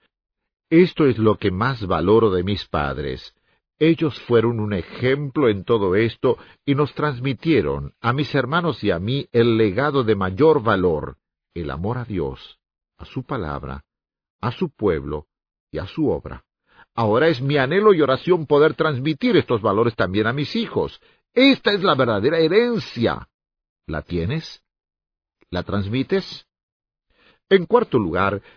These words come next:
vemos que Caleb transmite consagración. Existe una cosa más que podemos destacar de la vida de Caleb. Podríamos suponer que después de conquistar la ciudad de los gigantes, se habría buscado un buen sitio en la ciudad para pasar el resto de sus días en tranquilidad y paz.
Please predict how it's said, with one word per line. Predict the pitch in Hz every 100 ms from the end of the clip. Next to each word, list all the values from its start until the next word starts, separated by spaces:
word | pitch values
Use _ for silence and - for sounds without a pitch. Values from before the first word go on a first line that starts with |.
| -
vemos | 113 180 165 -
que | 151
Caleb | - 85 92 120 -
transmite | 113 95 - 98 110 113 -
consagración. | 143 147 117 143 123 113 - 107 65 58 _ _ _ _
Existe | 170 - 220 -
una | 147 110
cosa | 127 131 110
más | 98 127
que | -
podemos | 113 95 101 110 90
destacar | 95 - 82 - 98 98 92
de | 98
la | 80
vida | 78 113 104
de | 92
Caleb. | 95 107 104 117 90 - _ _ _
Podríamos | - 156 180 208 185
suponer | - 151 113 117 131
que | 123
después | 92 - - 127
de | 120
conquistar | 110 107 92 104 - 147 151
la | 127
ciudad | - 87 95
de | 95 87
los | 85
gigantes, | - 95 92 71 85 90 - _ _ _ _
se | - 175
habría | 170 196
buscado | 170 - 139 117 120
un | 80
buen | 78 80
sitio | - 208 - 170
en |
la | 135
ciudad | - 127 151 -
para | 180 175
pasar | - 175 - 214 202
el | 185
resto | 214 208 - 202
de | 185
sus | 180 139
días | 156 151
en | 127 107
tranquilidad | 107 104 95 110 107 104 139 156
y | 165
paz. | - 76 - -